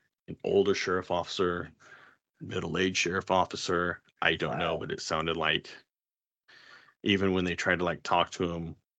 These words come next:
Speaker 1: calmly, he was
Speaker 2: And that sucks 'cause
Speaker 1: ass-,
Speaker 2: it does,
Speaker 1: asserting his
Speaker 2: it, it,
Speaker 1: dominance.
Speaker 2: it, it ruins, you know what I mean, so
Speaker 1: Yep.
Speaker 2: much. Yeah, it ruins the experience and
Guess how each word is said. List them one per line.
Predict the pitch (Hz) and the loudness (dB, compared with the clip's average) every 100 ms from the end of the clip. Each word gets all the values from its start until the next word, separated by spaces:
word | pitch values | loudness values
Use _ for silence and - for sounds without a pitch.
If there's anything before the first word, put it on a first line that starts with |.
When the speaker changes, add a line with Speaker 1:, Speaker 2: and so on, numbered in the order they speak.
| _ _ - | _ _ -10
Speaker 1:
calmly, | - 90 90 80 80 80 | -2 2 2 0 -4 -4
he | 80 - 85 | -4 -2 -2
was | 80 76 78 - - - _ _ _ _ _ _ _ _ _ _ - - _ _ | -2 -6 -8 -10 -12 -16 _ _ _ _ _ _ _ _ _ _ -20 -20 _ _
Speaker 2:
And | 143 165 | 8 12
that | 190 175 | 12 12
sucks | - - 151 143 - | 10 10 12 12 8
'cause | - 131 | 2 6
Speaker 1:
ass-, | |
Speaker 2:
it | 127 113 - | 6 6 10
does, | |
Speaker 1:
asserting | 143 92 87 87 | 10 10 4 0
his | 85 78 | -2 -2
Speaker 2:
it, | |
it, | |
Speaker 1:
dominance. | - 82 80 71 - - - - | -2 -2 -2 -4 -2 -2 -4 -4
Speaker 2:
it, | 165 | 2
it | |
ruins, | 160 143 151 156 147 135 110 - - _ _ _ _ _ _ - | 2 2 6 6 6 4 0 -8 -16 _ _ _ _ _ _ 0
you | |
know | 131 | 4
what | 117 | 6
I | |
mean, | 120 113 110 - _ _ _ _ _ _ _ - | 6 4 2 -6 _ _ _ _ _ _ _ -2
so | - 147 | 8 10
Speaker 1:
Yep. | 135 117 | 10 8
Speaker 2:
much. | 107 _ _ - 98 101 | 4 _ _ -16 -8 4
Yeah, | 113 107 98 98 - _ - | 8 8 6 0 -10 _ 4
it | 151 | 8
ruins | 170 185 170 139 | 12 12 12 12
the | 127 | 12
experience | 135 - - 123 117 117 117 113 | 10 8 6 10 10 8 4 -2
and | 107 101 | -4 -4